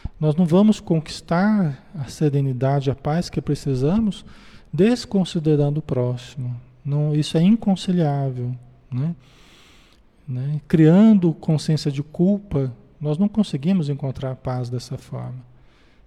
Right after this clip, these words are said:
entendeu? Desde as pequenas coisas até as coisas maiores, agir com responsabilidade, agir com amor, agir com equilíbrio, né? Com justiça,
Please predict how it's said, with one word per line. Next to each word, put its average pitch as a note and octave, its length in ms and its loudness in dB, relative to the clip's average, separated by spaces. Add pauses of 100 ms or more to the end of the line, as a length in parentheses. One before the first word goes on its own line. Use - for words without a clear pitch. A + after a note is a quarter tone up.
(160)
entendeu? C3+ 320 -6 (480)
Desde B3 380 2
as A3 100 -2
pequenas A3 680 2
coisas F#3 580 0
até D#3+ 240 -2
as E3+ 140 -2
coisas D#3 340 -2
maiores, C3 920 -4 (220)
agir C#3 380 -2
com - 140 -4
responsabilidade, B2+ 1300 -4
agir B2+ 240 -4
com C3+ 240 -4
amor, C3 560 0 (600)
agir C3+ 300 -2
com C#3 140 -4
equilíbrio, C3 880 -4 (240)
né? C3+ 240 -4
Com C#3+ 160 0
justiça, C3 1080 -6